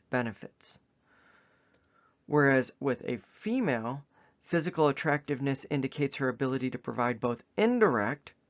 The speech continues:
some of those like pass on genes, stuff like that, but also direct res-, resources, because there's these correlates of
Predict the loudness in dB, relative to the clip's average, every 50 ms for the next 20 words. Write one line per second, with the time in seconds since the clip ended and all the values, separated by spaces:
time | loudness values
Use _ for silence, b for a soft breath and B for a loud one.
0 | _ -10 -4 -2 -2 0 2 2 0 2 0 -2 -4 -4 _ -4 0 0 0 0
1 | 0 0 0 0 -2 -4 -4 -4 -4 -4 -4 -4 -6 -6 -4 -4 -4 -4 -2 -4
2 | -6 B B B B B B B B -2 -2 0 0 2 2 2 2 2 2 0
3 | 0 0 -2 -4 _ _ _ _ _ 0 0 0 0 0 2 4 4 4 2 0
4 | -8 -18 -20 _ _ _ _ -6 -4 -4 -4 -6 -10 -14 -16 _ _ _ _ _
5 | _ 0 2 2 2 0 -2 -4 -6 -6 -8 -10 -18 -18 -20 -20 -20 _ _ B
6 | B B B B B B B B B _ -2 -2 0 4 4 6 6 4 2 -2
7 | -12 -16 _ _ _ _ _ _ _ _ _ _ -2 0 2 2 2 2 0 -2
8 | -2 -2 0 0 -2 -6 -12 -12 -6 0 2 4 6 6 4 2 0 -4 -6 -8
9 | -10 -14 -18 -18 -18 b b b b b b b b b _ _ -2 2 2 4
10 | 4 4 2 2 0 -4